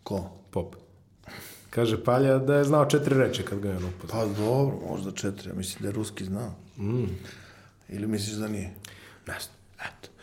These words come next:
Speaker 1: <laughs> Vide ti, kažem. Ima, mi kad smo bili dve hiljade četvrte.
Speaker 2: Aha.
Speaker 1: Ovako, bili s-, e, ko je bio sve? Bio je Joca Arsić, Steva Karadžić,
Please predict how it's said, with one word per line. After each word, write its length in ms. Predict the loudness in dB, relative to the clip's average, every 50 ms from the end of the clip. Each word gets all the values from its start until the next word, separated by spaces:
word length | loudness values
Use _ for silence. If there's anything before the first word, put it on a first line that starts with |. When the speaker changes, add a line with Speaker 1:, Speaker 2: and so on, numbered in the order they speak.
| -16 -14 -14 -14 -14 -14 -16 -14 -10 -6
Speaker 1:
<laughs> 1800 | -6 -4 -6 -6 -10 -12 -14 -16 -18 -20 -20 -20 -18 -18 -18 -18 -20 -20 _ _ -4 -4 -4 -4 -6 -10 -10 -8 -8 -8 -8 -6 -8 -6 0 2
Vide 300 | 4 4 4 2 -2 -4
ti, 120 | -6 -10
kažem. 260 | -12 -12 -14 -14 -14 -16 -16 -14 -14 -16 -16 -6 0
Ima, 280 | 2 4 6 6 4 4 0 -4 -10 -14 -14 -14 -14 -14 -14 -16 -18 -20 _ -20 -20 -20 -20 -10 -4
mi 180 | -2 0 0
kad 100 | 2 0
smo 140 | 0 0 0
bili 220 | 2 4 4 4 4
dve 160 | 4 2 2
hiljade 340 | 4 2 2 2 2 0 0
četvrte. 440 | -2 -4 -4 -6 -10 -12 -14 -16 -16 -16 -18 -20 -14 -6
Speaker 2:
Aha. 140 | -2 0 2 2
Speaker 1:
Ovako, 320 | 0 -2 -6 -12 -12 -6
bili 260 | -2 0 2 2 0
s-, 200 | 0 -4 -6 -10 -12 -16 -18 -16 -14
e, 60 | -12 -12 -12 -12 -14 -16 -16 -18 -18 -18 -20 -20 -20 -20 -20 -20 -20 -12
ko 140 | -8 -6 -6
je 80 | -6
bio 220 | -6 -8 -10 -10 -12
sve? 280 | -12 -14 -14 -14 -16 -18 -20 -20 -20 -20 _ _ _ _ -18 -18 -16 -16 -18 -20 -20 -20 -20 -20 -20 -20 -20 -20 -20 -20 -20 -12 -2
Bio 140 | 2 2 4
je 60 | 4
Joca 300 | 4 2 2 0 -4 -8 -8
Arsić, 540 | -8 -8 -8 -6 -6 -4 -4 -4 -6 -6 -8 -12 -16
Steva 340 | -18 -12 -8 -6 -4 -4 -6
Karadžić, 640 | -8 -10 -10 -10 -10 -8 -6 -6 -6 -6 -8 -10